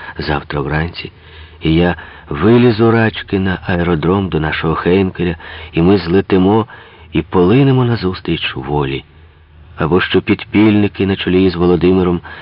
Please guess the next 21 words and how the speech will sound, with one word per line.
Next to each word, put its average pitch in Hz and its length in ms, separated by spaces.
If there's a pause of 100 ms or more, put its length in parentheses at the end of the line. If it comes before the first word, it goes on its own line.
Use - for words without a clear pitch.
(160)
піднімуть 95 560
заколот, 95 540
і 92 80
Зарудний 98 580
виведе 107 500
мене 104 240
в 98 80
землянку, 95 680 (260)
де 92 140
можна 90 300
переховатися, 87 840
а 76 40
потім 85 420 (220)
перебратись 76 720
на 78 100
материк. 73 600 (1700)
Усе, - 360
що - 360
б 120 80
не 104 140
примарилось, 107 1120